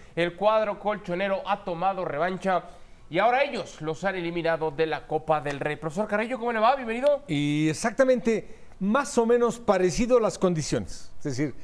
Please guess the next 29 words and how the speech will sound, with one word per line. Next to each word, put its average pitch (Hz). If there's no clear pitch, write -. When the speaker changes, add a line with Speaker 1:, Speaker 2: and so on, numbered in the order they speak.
Speaker 2:
en 202
un 220
contragolpe 190
se -
definió, 165
me 180
acuerdo 185
todavía 185
Oblak, 196
cómo, 185
eh, 156
fue 190
víctima 190
de 170
ese 185
gol, 196
del 160
último 180
gol, 196
pero 196
sabíamos, 220
sabíamos 180
que 170
iba 180
a 175
intentar 160
Atlético 160
de 156
Madrid 165